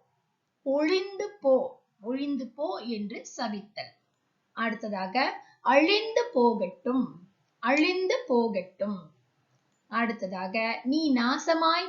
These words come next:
போக, நீ நாசமாய் போக." அடுத்தது, "அனைத்தும் எரிந்து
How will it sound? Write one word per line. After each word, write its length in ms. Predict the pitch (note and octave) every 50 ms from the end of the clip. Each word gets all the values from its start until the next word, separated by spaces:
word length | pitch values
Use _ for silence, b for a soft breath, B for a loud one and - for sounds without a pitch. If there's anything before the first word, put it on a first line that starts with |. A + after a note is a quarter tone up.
| - -
போக, 560 | B3 A3 G3 F#3+ F#3+ F#3 G3+ A3 G3+ E3+ - - - _ _ _ -
நீ 520 | G3+ A3+ A#3+ A3+ G3+ G#3+ D#4 B4 - - - B3+ B3+
நாசமாய் 800 | C4 C4+ C#4+ D4+ D4+ - - D4+ C#4+ C#4 C4+ C4+ C#4 D#4 D4+ D4+
போக." 560 | B3 G#3 G3+ F#3+ F#3+ F3+ F#3 F#3+ - - - - - _ _ _ _ _ _ _ _ _ _ _ _ _ -
அடுத்தது, 560 | - B3 C4 B3+ C4 B3+ - G3 G3+ G#3+ G#3+ G#3 G3 - - _ _ _ -
"அனைத்தும் 720 | A3 A#3 B3+ C#4+ E4 F#4+ G#4 G#4 - - G#4 G#4 G#4 F#4
எரிந்து 640 | C#4 C4+ C4+ C#4 D4 D4+ D4+ C#4 A3 A3 A3 -